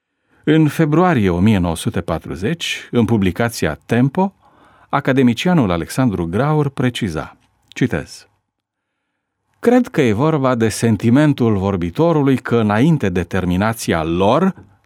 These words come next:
trebuie să fie un e.” În adevăr, toate substantivele noastre, afară de ou, au dativul și genitivul plural în elor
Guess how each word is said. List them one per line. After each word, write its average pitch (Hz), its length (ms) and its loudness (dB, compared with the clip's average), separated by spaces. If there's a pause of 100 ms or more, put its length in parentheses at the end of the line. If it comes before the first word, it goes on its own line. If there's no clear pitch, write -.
trebuie 147 320 0
să - 160 -8
fie 151 340 2
un 143 320 4 (180)
e.” 95 240 -2 (1200)
În 170 120 0
adevăr, 143 540 0 (380)
toate 175 320 0
substantivele 95 880 -2
noastre, 113 680 -2
afară 110 520 -2
de 85 160 -4
ou, 90 500 -2 (500)
au 170 240 2
dativul 151 600 0
și - 280 -2
genitivul 107 640 0
plural 104 640 -4 (260)
în 180 280 4 (360)
elor 101 540 0